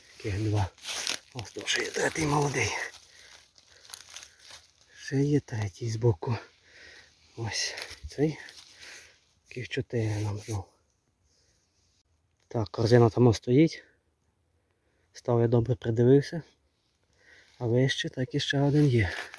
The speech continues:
Дивіться, який. Там он зазирає. Біля нього там ще є менший. О, такий менший є.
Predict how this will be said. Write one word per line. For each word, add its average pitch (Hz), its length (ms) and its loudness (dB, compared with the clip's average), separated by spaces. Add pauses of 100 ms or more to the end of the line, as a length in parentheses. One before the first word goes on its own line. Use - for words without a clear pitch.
(100)
Дивіться, 110 280 -4
який. - 340 -10 (720)
Там 117 220 -4
он 113 100 0
зазирає. 110 680 0 (720)
Біля 123 220 -2
нього 120 220 4
там 117 260 0
ще 127 160 -2
є 117 80 0
менший. 117 520 2 (1120)
О, 117 40 -4 (1120)
такий 113 260 -2
менший 120 420 0
є. 160 220 -2